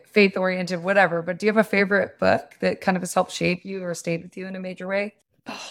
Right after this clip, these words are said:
Speaker 2: that's a great question. Um,
Speaker 1: Or one of your favorites. <laughs> Sometimes it's hard to pick a favorite. <laughs>
Speaker 2: I was gonna say, it's hard to pick a favorite. And I think back to, you know, my, my fast-paced energy,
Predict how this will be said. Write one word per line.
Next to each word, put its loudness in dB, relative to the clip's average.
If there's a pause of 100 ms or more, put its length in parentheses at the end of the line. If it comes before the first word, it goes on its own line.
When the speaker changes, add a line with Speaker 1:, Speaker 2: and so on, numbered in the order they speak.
(100)
Speaker 2:
that's -4
a -2
great 0
question. -2
Um, -6 (440)
Speaker 1:
Or 2
one 2
of 0
your -2
favorites. 0 (220)
<laughs> 2
Sometimes 4
it's -4
hard 4
to -6
pick -6
a -4
favorite. -6
<laughs> -12
Speaker 2:
I 0 (140)
was 2
gonna 4
say, 4
it's 2
hard 4
to -6
pick 2
a 6
favorite. 4
And 2 (480)
I -8
think 2
back 4
to, 2
you -6
know, -2
my, -6
my -4
fast-paced 0
energy, -4